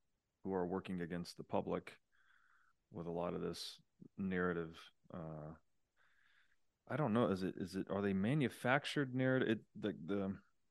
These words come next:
the perception I get on it is that these have become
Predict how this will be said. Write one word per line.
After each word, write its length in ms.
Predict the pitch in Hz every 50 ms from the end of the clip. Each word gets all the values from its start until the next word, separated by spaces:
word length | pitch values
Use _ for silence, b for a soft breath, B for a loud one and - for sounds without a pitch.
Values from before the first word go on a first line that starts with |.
| _ _ _ _ -
the 80 | 107 98
perception 480 | - 135 - 139 127 - - - 113
I 180 | 98 113 117 117
get 220 | 107 95 104 92
on 180 | 92 95 95 95
it 140 | 95 92 -
is 200 | 101 95 90 90
that 180 | 95 95 92 - - _ _ _ _ _ _ _ _ _ _ _ _ _ _ _ _ _ _ _ _
these 300 | - 104 107 131 165 151
have 140 | 156 135 110
become 640 | 98 107 - - - 135 123 120 117 113 110 104